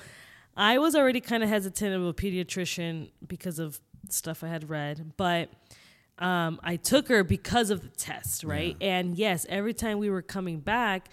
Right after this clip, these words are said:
Speaker 1: the first time I remember she wasn't eating enough.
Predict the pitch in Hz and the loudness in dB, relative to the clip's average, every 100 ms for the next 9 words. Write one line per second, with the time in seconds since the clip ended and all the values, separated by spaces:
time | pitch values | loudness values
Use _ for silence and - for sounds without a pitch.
0 | - - - _ 196 185 - 254 294 277 | -20 -20 -20 _ -4 -2 2 4 4 2
1 | 226 185 196 190 185 - 190 170 160 196 | 0 0 0 -2 -2 -2 -2 -2 -6 -6
2 | 202 165 131 - - | -4 -4 -8 -14 -18